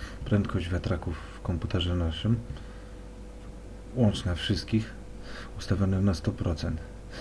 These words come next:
A jak sobie to później zapisać? To wam pokażę od początku. Mamy, ustawiamy sobie wszystko,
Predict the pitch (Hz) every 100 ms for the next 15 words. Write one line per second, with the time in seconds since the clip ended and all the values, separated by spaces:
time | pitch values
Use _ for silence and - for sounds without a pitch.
0 | - - - 113 123 - 135 127 120 131
1 | 113 117 107 113 - - - - - -
2 | - - - - - - - - - -
3 | - - - - - 92 92 90 - -
4 | - 95 90 - - 107 98 - 123 117
5 | - - - - - - - - - -
6 | - - - - - - - - - -
7 | - - - - - - - 120 110 107
8 | 104 101 - 90 90 90 90 85 92 90
9 | - 98 - - 104